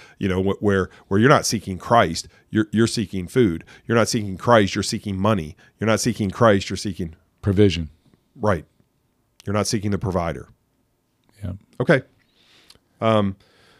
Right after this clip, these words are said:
Speaker 1: so when the crowd saw that Jesus was not there, nor his disciples,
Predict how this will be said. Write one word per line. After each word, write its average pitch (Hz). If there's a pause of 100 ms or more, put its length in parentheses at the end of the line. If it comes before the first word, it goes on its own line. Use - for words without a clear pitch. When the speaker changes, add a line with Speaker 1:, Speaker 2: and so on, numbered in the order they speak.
Speaker 1:
so 117
when 117
the 110
crowd 127
saw 165
that 117
Jesus 120
was 123
not 117
there, 101
nor 120
his 151
disciples, 139